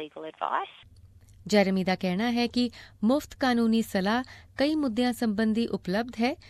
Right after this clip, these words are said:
Speaker 2: ਜਿਵੇਂ ਕਿ ਟ੍ਰੈਫਿਕ ਫਾਈਨ ਦਾ ਜਵਾਬ ਕਿਸ ਤਰ੍ਹਾਂ ਦੇਣਾ ਹੈ, ਕਿਰਾਏ ਦੇ ਮਕਾਨ ਦੇ ਵਿਵਾਦ ਕਿਸ ਤਰ੍ਹਾਂ ਸੁਲਝਾਣੇ ਹਨ, ਕੰਜ਼ਿਊਮਰ ਕੰਪਲੇਨ ਯਾਨੀ ਕਿ ਖਪਤਕਾਰਾਂ ਦੀ ਸ਼ਿਕਾਇਤ ਕਿਵੇਂ ਦਰਜ ਕਰਨੀ ਹੈ ਜਾਂ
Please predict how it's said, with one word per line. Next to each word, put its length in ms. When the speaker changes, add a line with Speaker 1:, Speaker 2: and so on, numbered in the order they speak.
Speaker 2:
ਜਿਵੇਂ 280
ਕਿ 160
ਟ੍ਰੈਫਿਕ 460
ਫਾਈਨ 300
ਦਾ 120
ਜਵਾਬ 360
ਕਿਸ 120
ਤਰ੍ਹਾਂ 200
ਦੇਣਾ 340
ਹੈ, 140
ਕਿਰਾਏ 340
ਦੇ 100
ਮਕਾਨ 460
ਦੇ 100
ਵਿਵਾਦ 560
ਕਿਸ 220
ਤਰ੍ਹਾਂ 280
ਸੁਲਝਾਣੇ 500
ਹਨ, 240
ਕੰਜ਼ਿਊਮਰ 500
ਕੰਪਲੇਨ 600
ਯਾਨੀ 220
ਕਿ 180
ਖਪਤਕਾਰਾਂ 720
ਦੀ 220
ਸ਼ਿਕਾਇਤ 500
ਕਿਵੇਂ 240
ਦਰਜ 320
ਕਰਨੀ 360
ਹੈ 100
ਜਾਂ 160